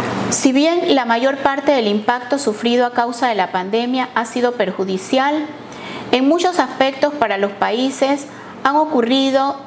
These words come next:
cosas que pueden cat-, catalogarse como favorables, particularmente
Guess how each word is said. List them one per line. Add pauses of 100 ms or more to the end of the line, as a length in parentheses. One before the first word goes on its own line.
(120)
cosas
que
pueden
cat-, (420)
catalogarse (360)
como
favorables, (520)
particularmente